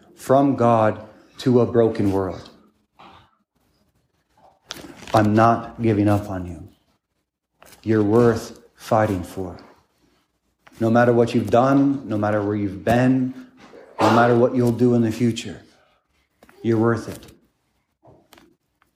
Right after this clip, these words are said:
And that's the great drama, I think, of every one of our lives. It's the drama, essentially, of salvation. Our choice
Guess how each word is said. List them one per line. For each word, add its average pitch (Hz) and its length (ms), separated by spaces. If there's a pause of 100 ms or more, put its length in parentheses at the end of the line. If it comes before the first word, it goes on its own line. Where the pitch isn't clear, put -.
(360)
And 117 120
that's 143 200
the 143 100
great 139 280
drama, 127 680
I 113 140
think, 120 500
of - 400 (120)
every 120 280
one 117 200
of 107 140
our 104 100
lives. 110 640 (600)
It's - 180
the 113 140
drama, 127 400
essentially, 113 680 (320)
of 123 280
salvation. 117 640 (1400)
Our 147 180
choice 147 720